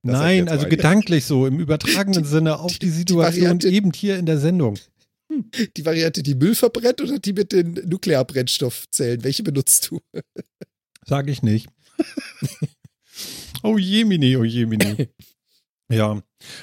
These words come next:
Speaker 2: Naja, ist sonst noch irgendwie was passiert,
Speaker 1: Merkwürdig.
Speaker 2: wo ihr sagen würdet, so, wow, ich hab die Zukunft gesehen?
Speaker 1: Die Zukunft gesehen?
Speaker 2: Hm.
Speaker 1: Ich hab die Zukunft
Speaker 3: Naja.
Speaker 1: im Render-Trailer für ein Spiel gesehen.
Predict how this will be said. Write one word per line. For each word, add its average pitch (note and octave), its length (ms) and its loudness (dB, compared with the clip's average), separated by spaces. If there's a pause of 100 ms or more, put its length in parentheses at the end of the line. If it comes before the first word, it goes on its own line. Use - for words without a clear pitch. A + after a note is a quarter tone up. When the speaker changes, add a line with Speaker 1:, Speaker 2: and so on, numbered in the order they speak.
(120)
Speaker 2:
Naja, C3+ 280 6
ist C3 140 -4
sonst G3+ 160 2
noch A3+ 120 2
irgendwie F#3 280 2
was F3+ 160 4
passiert, G#3+ 380 2
Speaker 1:
Merkwürdig. - 140 -4
Speaker 2:
wo F#3+ 120 4
ihr F3 200 2
sagen E3 280 -2
würdet, D#3 260 0
so, D#3+ 160 0
wow, G3 400 0 (500)
ich - 120 -14
hab - 80 -12
die D3+ 100 -8
Zukunft F3+ 380 -6
gesehen? E3+ 380 -6 (1200)
Speaker 1:
Die E2 180 -16
Zukunft - 640 -14
gesehen? F2+ 480 -16
Speaker 2:
Hm. C3+ 220 -6 (840)
Speaker 1:
Ich - 40 -18
hab - 60 -10
die G2+ 80 -14
Zukunft - 300 -8
Speaker 3:
Naja. A#2+ 300 0
Speaker 1:
im C#3 80 0
Render-Trailer F#2+ 440 -4
für F#2+ 120 -2
ein E2 60 -6
Spiel C#3+ 280 -8
gesehen. D#2+ 340 -6